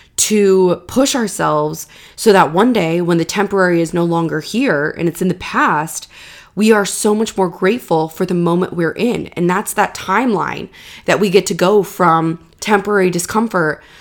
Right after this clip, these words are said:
to a temporary joy. And I don't want temporary joy to sound fearful. I don't want that to sound bad. It should sound good in the sense of,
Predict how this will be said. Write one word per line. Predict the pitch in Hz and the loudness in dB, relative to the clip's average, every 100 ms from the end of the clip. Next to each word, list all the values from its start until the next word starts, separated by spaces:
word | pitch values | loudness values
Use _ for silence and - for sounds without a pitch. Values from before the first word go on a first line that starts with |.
| - - | -20 -10
to | - 220 185 180 185 | -2 2 2 2 -4
a | |
temporary | 175 - 185 185 175 165 160 | -6 0 0 2 0 2 0
joy. | 190 190 139 | 0 0 -2
And | 110 | -2
I | 170 | -2
don't | 262 226 | -2 -2
want | 220 226 - | -2 -2 -4
temporary | - 202 208 185 170 156 | -6 -4 -2 0 0 -2
joy | 156 175 175 | -2 2 2
to | 160 | 0
sound | - 156 156 151 | -4 -2 -2 -4
fearful. | - 175 185 - 64 - - - _ - | -2 -2 -2 -6 -10 -12 -18 -20 _ 0
I | |
don't | 208 | 2
want | 269 254 | 2 0
that | 190 | -4
to | |
sound | 170 196 180 160 - | -4 2 2 2 0
bad. | 160 214 - - - | -2 -2 -4 -6 -4
It | 175 - | -4 -2
should | - 269 226 | -2 -4 -4
sound | 196 175 160 | -4 -2 -2
good | 170 262 151 139 _ _ _ _ _ _ | 0 0 -2 -6 _ _ _ _ _ _
in | 196 | -2
the | 196 | -2
sense | 175 185 208 185 | 0 0 0 -2
of, | 160 156 | -4 -4